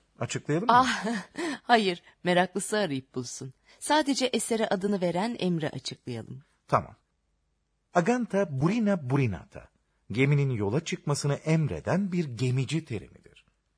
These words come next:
Speaker 1: Usta ve çırak öyle bir coşkuya kapılırlar ki emir sözcüklerini birkaç kez yüksek sesle yinelerler. Çarşı esnafı da aynı coşkuyla onlara katılır. O günden sonra insanlar birbirlerini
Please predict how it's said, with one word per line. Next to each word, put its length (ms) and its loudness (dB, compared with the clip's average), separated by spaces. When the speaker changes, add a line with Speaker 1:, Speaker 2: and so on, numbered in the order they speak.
Speaker 1:
Usta 560 -2
ve 120 0
çırak 420 0
öyle 300 0
bir 140 0
coşkuya 500 0
kapılırlar 640 -2
ki 260 -4
emir 260 6
sözcüklerini 920 -2
birkaç 460 -4
kez 280 -6
yüksek 380 -6
sesle 300 -10
yinelerler. 600 -8
Çarşı 340 -10
esnafı 460 -8
da 160 2
aynı 280 2
coşkuyla 760 -2
onlara 380 -8
katılır. 460 -20
O 80 4
günden 280 2
sonra 280 -2
insanlar 600 2
birbirlerini 640 0